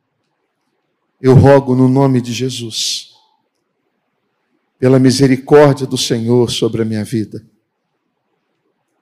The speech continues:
na tremenda responsabilidade de expor a tua palavra e de ser fiel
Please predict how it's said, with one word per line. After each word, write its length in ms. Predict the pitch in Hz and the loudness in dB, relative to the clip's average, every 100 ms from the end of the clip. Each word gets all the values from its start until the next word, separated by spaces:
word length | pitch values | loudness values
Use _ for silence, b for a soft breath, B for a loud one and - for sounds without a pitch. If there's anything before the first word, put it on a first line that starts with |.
| _ | _
na 140 | 123 139 | -2 -2
tremenda 680 | - 143 131 143 170 160 | 2 0 4 4 4 4
responsabilidade 1160 | 143 131 - - 131 - 120 127 113 120 127 113 | 4 2 -2 -6 -4 -4 -2 -2 2 2 2 -2
de 80 | 104 | -6
expor 460 | 113 - 131 123 107 | -8 -4 0 2 2
a 80 | 98 | -2
tua 180 | 113 | -8
palavra 520 | 101 107 104 98 - - _ _ _ _ _ _ _ _ _ _ _ _ _ _ _ - | -6 -8 -8 -12 -14 -20 _ _ _ _ _ _ _ _ _ _ _ _ _ _ _ -14
e 60 | 117 | 0
de 140 | 127 | 0
ser 240 | - 151 | 2 0
fiel 760 | - - 127 120 127 110 - _ | 0 -2 2 4 4 0 -6 _